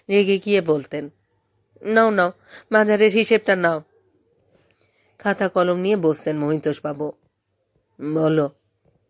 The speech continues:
"মাছ সাড়ে তিন আনা।" "মাছ সাড়ে তিন আনা, তারপর?" "আলু সাত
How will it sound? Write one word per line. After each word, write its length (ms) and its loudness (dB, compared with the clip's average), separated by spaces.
"মাছ 300 2
সাড়ে 260 2
তিন 200 -2
আনা।" 300 -2
"মাছ 920 0
সাড়ে 380 -2
তিন 300 -8
আনা, 300 -8
তারপর?" 440 -2
"আলু 260 2
সাত 220 0